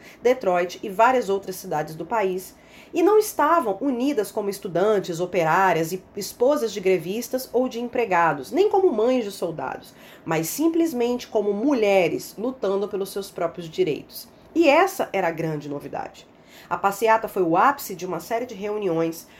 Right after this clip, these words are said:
conferências, atos de protestos, mensagens ao Congresso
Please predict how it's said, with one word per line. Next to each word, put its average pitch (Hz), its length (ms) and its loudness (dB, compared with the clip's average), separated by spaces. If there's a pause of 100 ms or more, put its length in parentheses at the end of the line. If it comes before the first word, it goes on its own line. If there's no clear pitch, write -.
(200)
conferências, 196 1040 -2 (340)
atos 262 380 2
de 202 80 -8
protestos, 196 720 -4
mensagens 277 840 -2
ao 202 100 -4
Congresso 175 640 -6